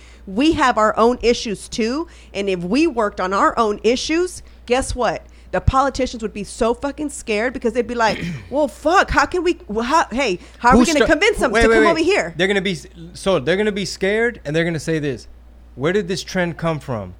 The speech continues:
Speaker 3: Why
Speaker 1: Exactly.
Speaker 3: all of a sudden they're asking us more questions?
Speaker 1: Yes.
Speaker 3: Why are they not just buying our bullshit
Speaker 1: Yep.
Speaker 3: and then running off?"
Speaker 2: 'Cause Chingo Bling opened our minds?
Speaker 1: Yep.
Speaker 3: I don't know if I'm gonna be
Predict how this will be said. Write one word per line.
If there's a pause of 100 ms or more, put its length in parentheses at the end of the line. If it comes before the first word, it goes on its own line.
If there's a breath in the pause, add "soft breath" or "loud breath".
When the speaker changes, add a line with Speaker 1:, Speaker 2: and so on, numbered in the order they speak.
(120)
Speaker 3:
Why
Speaker 1:
Exactly.
Speaker 3:
all
of
a
sudden
they're
asking
us
more
questions?
Speaker 1:
Yes.
Speaker 3:
Why
are
they
not
just
buying
our
bullshit
Speaker 1:
Yep.
Speaker 3:
and
then
running
off?"
Speaker 2:
'Cause
Chingo
Bling
opened
our
minds?
Speaker 1:
Yep.
Speaker 3:
I
don't
know
if
I'm
gonna
be